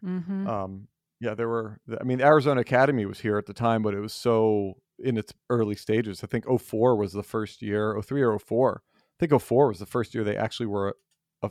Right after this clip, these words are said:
Speaker 2: an official drum corps, you know?
Speaker 1: Hmm.
Speaker 2: Um, you know, so it was, like, infant stages.
Speaker 1: Yeah,
Speaker 2: And I,
Speaker 1: sure,
Speaker 2: I just
Speaker 1: sure.
Speaker 2: wasn't ready for that.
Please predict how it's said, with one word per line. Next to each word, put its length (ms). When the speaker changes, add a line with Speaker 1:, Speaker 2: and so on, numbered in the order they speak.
Speaker 2:
an 80
official 340
drum 200
corps, 280
you 100
know? 220
Speaker 1:
Hmm. 180
Speaker 2:
Um, 500
you 140
know, 160
so 140
it 40
was, 100
like, 280
infant 360
stages. 440
Speaker 1:
Yeah, 100
Speaker 2:
And 100
I, 80
Speaker 1:
sure, 260
Speaker 2:
I 120
just 140
Speaker 1:
sure. 60
Speaker 2:
wasn't 220
ready 160
for 140
that. 200